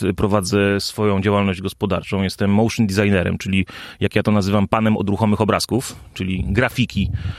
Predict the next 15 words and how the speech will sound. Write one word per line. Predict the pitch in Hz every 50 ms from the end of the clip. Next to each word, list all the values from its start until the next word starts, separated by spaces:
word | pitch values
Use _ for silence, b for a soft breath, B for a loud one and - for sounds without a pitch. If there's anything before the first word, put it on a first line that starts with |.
| B B
e, | - 104 104
statyczne | - - - 104 90 104 92 - 110 107 104 92
wprawiam, | 92 - - 110 107 101 104 98 95 98
e, | - - 110 104
w | 98 98
ruch, | 117 107 104 139 160 - - - - -
ogólnie | - 135 123 113 107 107 104
na | 101
potrzeby | 92 104 - - 110 101 95 98 98 95 92 B B B B B B B B
opraw | 117 113 - 117 104 90
wizualnych, | 98 101 92 107 107 101 101 98 95 95 92 - - - -
festiwali, | - 107 98 - - 107 95 101 95 98 90
koncertów | - 101 98 - 107 101 101 - - 101 98 90 - 92
oraz, | 95 95 92 90 - - - - -
e, | 101 98 95 92